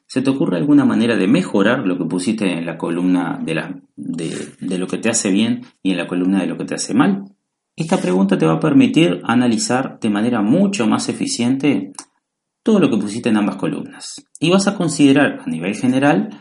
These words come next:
un punto muy, muy importante para el cual habrá dos posibilidades de respuesta. La primera, lo bueno es tan bueno que no quiero irme.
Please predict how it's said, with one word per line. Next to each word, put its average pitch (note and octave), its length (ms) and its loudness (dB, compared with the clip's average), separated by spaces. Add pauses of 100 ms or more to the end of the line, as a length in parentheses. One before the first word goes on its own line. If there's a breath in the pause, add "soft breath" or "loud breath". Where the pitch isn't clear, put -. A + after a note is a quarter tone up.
(420 loud breath)
un E3+ 200 2
punto D3 440 6
muy, D3 480 4
muy F#2+ 260 4
importante G#2+ 800 -2
para G2 160 -2
el F#2+ 120 -2
cual A2+ 300 -2
habrá - 320 -2
dos G3 340 0
posibilidades F2+ 840 -4
de G#2 80 -4
respuesta. - 640 -10 (520)
La A#2 140 0
primera, A2+ 500 2 (420)
lo C#3 260 6
bueno D3+ 520 4
es - 220 -8
tan A3+ 220 8
bueno D#3 480 4 (320)
que - 100 4
no F3 140 6
quiero F#3 240 4
irme. G3+ 380 4